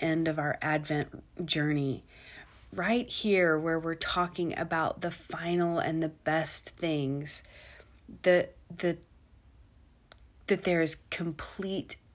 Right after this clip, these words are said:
joy coming. We received some news from a friend that isn't joyful at all. It's horrible. So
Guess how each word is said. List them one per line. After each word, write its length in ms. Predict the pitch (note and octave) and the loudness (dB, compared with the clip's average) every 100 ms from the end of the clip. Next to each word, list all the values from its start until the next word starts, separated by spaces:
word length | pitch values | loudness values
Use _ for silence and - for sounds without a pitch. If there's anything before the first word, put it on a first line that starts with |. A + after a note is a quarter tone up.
| E3 | -12
joy 500 | D#3 E3 D#3+ C#3 G#2 - | -4 -2 0 0 -2 -8
coming. 540 | - D#3 F2+ G2+ G#3 - - - - - - - - - - | -6 -6 -6 -8 -10 -12 -20 -20 -20 -20 -20 -20 -20 -20 -2
We 100 | G3 | 6
received 440 | G3+ G3 - G3 | 8 8 4 2
some 220 | - F#3 F3 | 2 2 4
news 320 | E3+ F3 F3 | 6 4 2
from 200 | E3 E3 | -2 -2
a 40 | |
friend 460 | D3+ D#3+ D3+ D3+ D#3 | -2 -4 -2 -2 2
that 260 | E3+ E3 - | 4 4 4
isn't 300 | F3 E3+ A#2 | -2 0 -2
joyful 460 | E3+ D#3+ D3+ D3 C#3 | -2 -4 -4 -2 0
at 60 | |
all. 420 | C3 F3 - - - _ - - | 0 0 -4 -8 -20 _ -20 -12
It's 140 | - | -12
horrible. 600 | - G3+ G#3+ - - - - _ - - - - - - | -4 0 0 -2 -6 -10 -20 _ -20 -20 -20 -20 -20 -8
So 520 | - F#3+ F3+ E3+ | 4 6 6 4